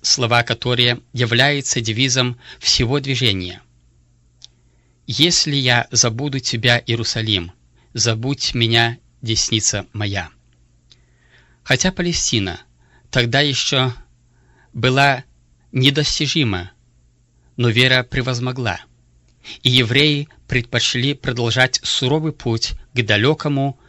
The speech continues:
но верному идеалу, чем получить удобное убежище в чужой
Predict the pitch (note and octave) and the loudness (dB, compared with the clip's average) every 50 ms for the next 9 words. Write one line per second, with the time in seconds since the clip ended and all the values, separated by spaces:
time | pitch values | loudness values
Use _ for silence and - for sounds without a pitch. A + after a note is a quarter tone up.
0 | _ _ - B2+ A#2+ A2 G2 G2 C3+ D3 D#3 D3 C#3+ C#3+ C#3+ D#3 - A#2+ A#2 C3+ | _ _ -4 0 0 0 2 2 0 0 0 0 -2 -2 -2 -2 -4 -4 -4 -4
1 | C3+ - A#2+ A2 F#2+ F2+ E2+ E2+ - _ _ _ _ _ _ _ _ _ _ _ | -2 0 -2 -2 -2 -4 -10 -16 -18 _ _ _ _ _ _ _ _ _ _ _
2 | _ _ _ _ _ - - - C3+ C3 C3+ D3 - _ _ _ - - B2 A#2 | _ _ _ _ _ -6 -2 0 2 0 0 -2 -6 _ _ _ -4 -2 0 0
3 | A#2 A#2 - - C#3 B2 - - - A#2+ A2+ A2+ C3+ D3+ C#3+ D3 D3 D3 C#3+ - | 0 -2 0 0 0 -2 -2 -6 -6 -6 -2 2 0 0 2 0 -2 -2 -2 -4
4 | C3 B2 B2 B2+ B2+ A#2+ A#2+ A2 - - - A#2 A#2 A#2 - - - _ _ - | -4 0 2 2 2 2 0 -4 -4 -2 -2 -2 -4 -4 -8 -16 -20 _ _ -16
5 | - - - A#2+ G#2 F2+ G#2 A2+ G#2 G#2+ G#2 G#2 | -10 -8 -6 -4 -4 -2 0 2 2 2 0 -2